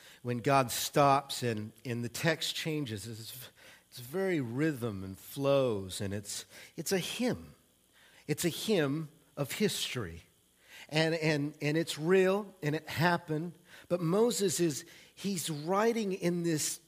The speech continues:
parallel way. But when he gets to the creation of man and woman, you get the feeling that something has changed. Something is different. And he says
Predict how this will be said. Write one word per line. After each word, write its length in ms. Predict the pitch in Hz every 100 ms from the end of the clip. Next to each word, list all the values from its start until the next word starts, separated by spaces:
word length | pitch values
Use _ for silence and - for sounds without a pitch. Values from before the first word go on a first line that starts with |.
| -
parallel 720 | - 214 226 226 196 185 180
way. 440 | 139 180 180 170 - - -
But 140 | 190
when 140 | 180
he 60 | 170
gets 600 | 127 - 254 262 - -
to 580 | - - 220 208 208 208
the 100 | 131
creation 800 | 165 - 160 185 226 214 - 196
of 160 | 147 120
man 320 | 165 185 185
and 180 | 151 139
woman, 340 | 180 190 180
you 120 | 156
get 220 | 131 196 165
the 60 |
feeling 400 | - 180 185 156
that 120 | 131
something 460 | - 208 185 - 165
has 180 | 127 -
changed. 580 | - 156 135 117 107 -
Something 480 | 202 - 180 147 117 - - -
is 220 | 147 104
different. 640 | - 180 - 120 101 104
And 100 | 135
he 80 | 143
says 520 | - - 233 220 147